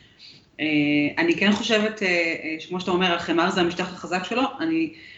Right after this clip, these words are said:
מאמינה שבעונת החמר הקרובה אנחנו נראה אותו אולי עושה קצת יותר. אה,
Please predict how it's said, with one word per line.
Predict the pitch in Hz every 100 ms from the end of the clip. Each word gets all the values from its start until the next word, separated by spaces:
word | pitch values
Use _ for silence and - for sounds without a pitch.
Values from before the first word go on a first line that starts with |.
| - 185
מאמינה | 175 185 233
שבעונת | 277 233 208
החמר | 233 208 185 196
הקרובה | 190 175 180
אנחנו | 175 175 175
נראה | 160 156
אותו | 185 208
אולי | 208 208
עושה | 214 208 214
קצת | - -
יותר. | 214 277 349 - - - - - -
אה, | 156